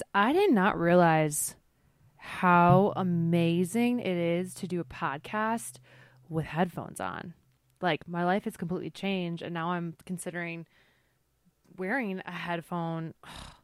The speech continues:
No, there's no way. I can't do it. I can't do it. Maybe. Maybe I can. 'Cause if I have a guest on here, long story short, you can hear each other way better.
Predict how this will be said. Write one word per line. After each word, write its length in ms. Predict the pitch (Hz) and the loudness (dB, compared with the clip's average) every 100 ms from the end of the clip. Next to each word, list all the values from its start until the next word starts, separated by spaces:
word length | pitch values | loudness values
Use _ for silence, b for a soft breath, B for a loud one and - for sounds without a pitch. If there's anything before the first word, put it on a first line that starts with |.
| _ _ _ _ _ _ _ | _ _ _ _ _ _ _
No, 220 | - 50 - | -14 -14 -10
there's 220 | 226 233 | -6 -4
no 120 | 294 294 | -2 0
way. 220 | 214 131 | -2 -4
I 60 | 180 | -6
can't 260 | 196 160 | -4 -4
do 100 | - | -4
it. 160 | - - _ | -8 -10 _
I 60 | 226 | -6
can't 220 | 269 269 | -2 2
do 100 | 226 | 2
it. 180 | - - _ _ _ | 0 -4 _ _ _
Maybe. 380 | 202 180 156 180 196 | 0 0 -2 -6 -4
Maybe 180 | 196 | 0
I 60 | 190 | 0
can. 260 | 175 165 - B B B | -2 -6 -8 B B B
'Cause 160 | - 202 | 0 4
if 80 | 202 | 4
I 80 | |
have 380 | 190 214 208 196 - | 4 6 6 4 2
a 160 | 196 | 2
guest 460 | 175 214 240 311 - | 4 8 8 8 6
on 200 | 190 175 | 4 6
here, 480 | 170 175 170 170 180 _ | 4 4 4 2 -2 _
long 440 | - 175 208 330 349 | -8 0 4 4 4
story 300 | 196 156 156 | 2 2 0
short, 500 | - 170 160 160 180 | 0 2 2 0 -2
you 120 | 196 | -2
can 280 | 220 202 190 | 0 0 -2
hear 580 | - - - 226 262 | -6 -12 -4 2 4
each 180 | 233 - | 4 2
other 300 | 185 175 160 | 0 -2 -4
way 320 | 156 156 180 | -6 0 2
better. 460 | 196 180 180 180 | 4 4 6 4